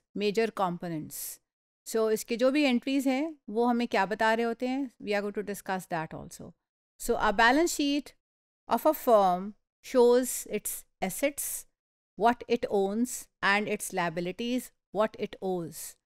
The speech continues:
उसको लोगों ने क्या, कितना पैसा देना है और उसने लोगों का कितना पैसा देना है,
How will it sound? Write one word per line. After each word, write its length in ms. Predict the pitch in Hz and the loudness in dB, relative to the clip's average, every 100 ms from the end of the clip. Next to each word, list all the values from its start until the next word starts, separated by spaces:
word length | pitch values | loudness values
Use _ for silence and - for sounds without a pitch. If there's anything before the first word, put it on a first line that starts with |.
| _ _ _ _ _ | _ _ _ _ _
उसको 380 | 254 - 294 285 | -2 0 4 6
लोगों 280 | 247 220 269 | 8 6 6
ने 120 | 285 | 4
क्या, 220 | 311 302 | 4 4
कितना 360 | 294 - - 294 | 2 -4 -2 0
पैसा 300 | 277 277 294 | 0 0 0
देना 240 | 277 277 | 2 2
है 140 | 285 294 | 2 2
और 240 | 220 226 | 2 0
उसने 360 | - 247 - 254 | 0 -4 -2 0
लोगों 260 | 226 233 | 0 0
का 120 | 247 240 | 0 -2
कितना 300 | 220 - 196 | -4 -8 -6
पैसा 300 | 175 190 185 | -6 -6 -6
देना 240 | 185 190 | -6 -4
है, 180 | 208 | -6